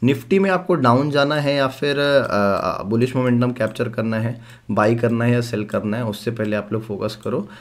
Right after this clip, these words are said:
कि करंट में मार्केट का ट्रेंड क्या चल रहा है। मार्केट का ट्रेंड कंप्लीटली नेगेटिव चल रहा है, कोई भी आसार नहीं नज़र आ रहे हैं मार्केट के ऊपर जाने के।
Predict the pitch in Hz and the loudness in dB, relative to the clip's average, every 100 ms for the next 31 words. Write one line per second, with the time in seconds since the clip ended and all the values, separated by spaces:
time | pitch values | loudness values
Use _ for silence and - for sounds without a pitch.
0 | - - 175 175 143 147 175 185 175 123 | -12 -8 -8 2 4 4 2 2 4 2
1 | 120 143 - 151 131 110 113 113 117 113 | 2 -2 -4 -6 -2 0 0 0 -2 -2
2 | 85 73 71 110 131 - - 160 - 151 | -4 -4 -2 -2 -2 -6 -8 -8 -6 -8
3 | 135 123 117 117 135 131 151 131 113 117 | -2 -2 0 0 0 -2 -2 0 2 0
4 | 131 123 120 110 120 120 120 117 123 135 | -2 -2 -2 0 0 0 0 2 2 2
5 | 131 127 - - - - 110 117 123 117 | -2 -2 -10 -20 -4 -2 2 4 4 4
6 | 113 123 107 113 110 107 110 117 113 101 | 2 0 2 2 2 2 2 2 0 0
7 | 101 104 - 107 92 98 98 92 92 87 | -4 -6 -4 -6 -4 -4 -4 -6 -6 -8
8 | 196 | -10